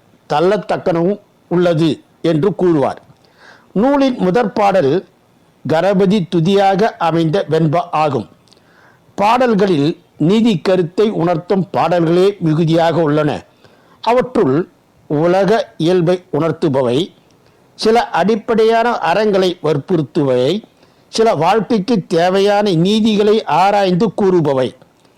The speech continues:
சில பழமொழி-, பழமொழிகளை விளக்குபவை,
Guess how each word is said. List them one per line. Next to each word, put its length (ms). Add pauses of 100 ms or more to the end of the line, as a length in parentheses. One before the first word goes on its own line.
(260)
சில 540 (140)
பழமொழி-, 800 (160)
பழமொழிகளை 800
விளக்குபவை, 600